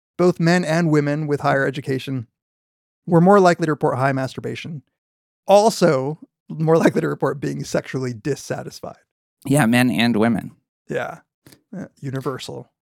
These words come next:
Speaker 1: It's <laughs>
Speaker 2: Do you
Speaker 1: universally
Speaker 2: think that's
Speaker 1: true.
Speaker 2: because, and this could relate to the, um, the second segment, but that their minds have been broadened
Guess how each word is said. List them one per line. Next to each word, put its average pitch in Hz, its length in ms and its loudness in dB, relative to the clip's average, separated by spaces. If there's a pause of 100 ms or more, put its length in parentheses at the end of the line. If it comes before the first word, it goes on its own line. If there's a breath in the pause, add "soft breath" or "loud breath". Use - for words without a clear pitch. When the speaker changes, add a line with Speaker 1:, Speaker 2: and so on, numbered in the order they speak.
(140)
Speaker 1:
It's - 280 -8
<laughs> - 20 -10
Speaker 2:
Do 240 60 0
you 214 60 0 (120)
Speaker 1:
universally 185 300 2
Speaker 2:
think 226 140 0
that's 180 380 2
Speaker 1:
true. - 60 -10 (520)
Speaker 2:
because, 131 480 4
and 117 100 0
this 120 100 0
could 120 160 -2
relate 104 420 2
to 104 140 0
the, 87 400 -6 (540)
um, 90 560 -8
the - 100 -8
second 95 400 -4
segment, 101 500 -4
but - 420 -6
that 98 640 -2 (480 soft breath)
their 110 880 2
minds 113 960 0
have 107 260 -4
been 95 240 -2
broadened 101 840 -2